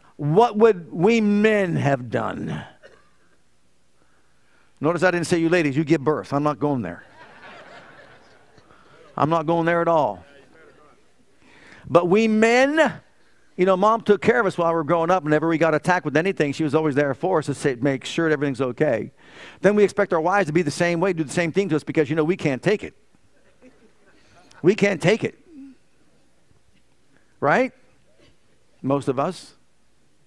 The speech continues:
Probably all of us if we were really honest.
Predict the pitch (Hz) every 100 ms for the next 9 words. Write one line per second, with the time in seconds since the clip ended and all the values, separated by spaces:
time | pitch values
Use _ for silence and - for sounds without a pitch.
0 | _ _ _ _ - 151 143 131 143 156
1 | 127 120 117 127 113 110 117 113 123 117
2 | -